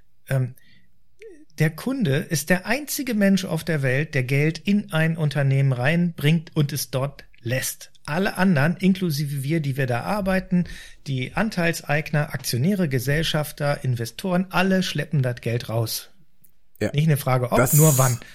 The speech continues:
Speaker 2: das war ein schönes Schlusswort. Ähm, ich würde, wenn man dich kennenlernen möchte, würde ich noch, äh, äh,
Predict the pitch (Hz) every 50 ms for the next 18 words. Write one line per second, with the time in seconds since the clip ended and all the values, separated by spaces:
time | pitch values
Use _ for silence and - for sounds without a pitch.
0 | - - - - - - - - - - - 139 135 135 - - - 123 123 123
1 | 120 113 - - 139 143 135 127 - - - 123 123 - - 139 151 170 175 -
2 | - - - - - - - - - - - - - - - 127 120 113 117 117
3 | - 123 107 - 107 123 170 175 165 123 135 135 127 123 120 117 110 107 123 151
4 | - - - - - 165 175 156 127 98 87 80 80 78 78 78 78 78 - -
5 | 117 175 226 - - - - - - - - - - - - - - - - -
6 | - - - - - 95 - - - 110 110 - - - - 104 101 98 95 87
7 | - - - - - -